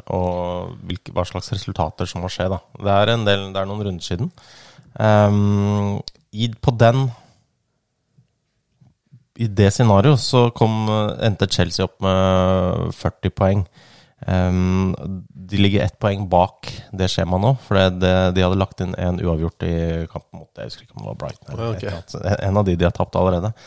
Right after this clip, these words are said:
Speaker 1: Eh, men det er jo en del ting som skal, skal skje da, men, eh, men det kan, det kan skje.
Speaker 2: Ja, han har jo tapt seks på rad nå da, Frank Lampard.
Speaker 1: Ja.
Speaker 2: Eh, og jeg kan si hvorfor jeg synes det er gøy, eh, at det hadde vært gøy.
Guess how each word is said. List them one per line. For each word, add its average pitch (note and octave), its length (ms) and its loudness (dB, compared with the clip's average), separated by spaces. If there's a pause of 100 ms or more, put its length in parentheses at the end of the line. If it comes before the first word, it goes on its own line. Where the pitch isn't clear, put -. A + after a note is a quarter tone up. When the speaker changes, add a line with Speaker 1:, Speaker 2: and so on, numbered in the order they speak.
(400)
Speaker 1:
Eh, G#2 300 6
men G#2+ 180 6
det G#2+ 100 6
er G#2 120 4
jo B2+ 60 2
en C3 180 -2
del A2 320 2
ting G2 160 -2
som G#2 140 -6
skal, G#2 1120 2
skal - 220 0
skje D3 300 2
da, G3 100 -4 (120)
men, C#3 240 2
eh, A#2+ 680 0
men A#2 160 -6
det B2 120 -8
kan, G3+ 360 0 (320)
det - 100 -20
kan E3 220 -2
skje. E3+ 260 2 (880)
Speaker 2:
Ja, D#3+ 120 0
han E3+ 80 0
har D#3 120 2
jo E3 140 -2
tapt - 100 -8
seks - 220 -4
på D#3 120 -2
rad D3 140 0
nå F3+ 140 0
da, E3+ 100 -4 (220)
Frank C#3 240 -6
Lampard. C3+ 340 -4 (260)
Speaker 1:
Ja. A#2 140 -2 (440)
Speaker 2:
Eh, F#2+ 340 -2
og C3 180 -6 (180)
jeg C3+ 200 -4
kan G3 140 0
si - 120 0
hvorfor D3 240 0
jeg B2+ 40 0
synes B2 160 0
det C3 100 2
er C3+ 100 -2
gøy, G#3+ 160 0
eh, D#3 540 2
at C3+ 80 -4
det C3+ 120 4
hadde A2+ 300 0
vært G#2+ 120 -2
gøy. F3+ 280 -2